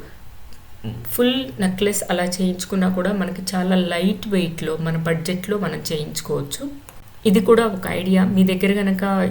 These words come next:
ఇవి, మ్, ఆ, బ్లాక్ థ్రెడ్ వాటిల్లో పెట్టుకునే వాటికి మీరు ఇలా ఒక,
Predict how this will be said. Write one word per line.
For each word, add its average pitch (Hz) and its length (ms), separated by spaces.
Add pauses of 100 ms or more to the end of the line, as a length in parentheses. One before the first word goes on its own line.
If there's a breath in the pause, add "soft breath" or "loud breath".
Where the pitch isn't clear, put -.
(140)
ఇవి, 180 400 (180)
మ్, 170 340 (840 loud breath)
ఆ, 180 220
బ్లాక్ 180 520
థ్రెడ్ 185 300
వాటిల్లో 170 500
పెట్టుకునే 165 600
వాటికి 156 500 (180)
మీరు 180 260
ఇలా 170 220
ఒక, 160 520